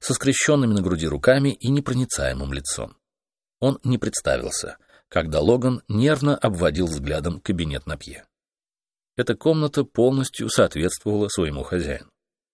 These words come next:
Каждый предмет находился на своем месте. Все выполняло свою функцию, не было ничего фривольного, вроде фотографий любимых людей. Если предположить, что они у Напье были. Завершив свою запись мрачным росчерком пера,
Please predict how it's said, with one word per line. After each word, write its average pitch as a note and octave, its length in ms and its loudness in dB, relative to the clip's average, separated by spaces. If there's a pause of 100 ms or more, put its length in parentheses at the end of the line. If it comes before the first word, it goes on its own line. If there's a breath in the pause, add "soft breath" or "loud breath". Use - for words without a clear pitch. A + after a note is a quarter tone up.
(180)
Каждый D2 320 2
предмет C#2+ 480 -4 (120)
находился F#2 540 -2
на F2 60 -4
своем C#2 380 -6
месте. - 340 -14 (640 loud breath)
Все - 240 4
выполняло G2 480 2
свою D2 300 -2
функцию, G#2+ 540 -4 (320)
не C#3 160 4
было D3 200 4
ничего A2 400 0
фривольного, B1+ 640 -2 (320 soft breath)
вроде A2+ 380 2
фотографий E2+ 680 2
любимых E2+ 440 -4
людей. C#2+ 340 -8 (300)
Если A2+ 340 4
предположить, F#2 800 2
что - 240 2
они A2+ 260 4
у C#3 120 2
Напье E2+ 460 0
были. C2+ 400 -6 (720)
Завершив B2+ 480 2
свою F2+ 240 0
запись E2+ 440 2
мрачным F#2+ 580 0
росчерком E2 500 -2
пера, A#2 380 4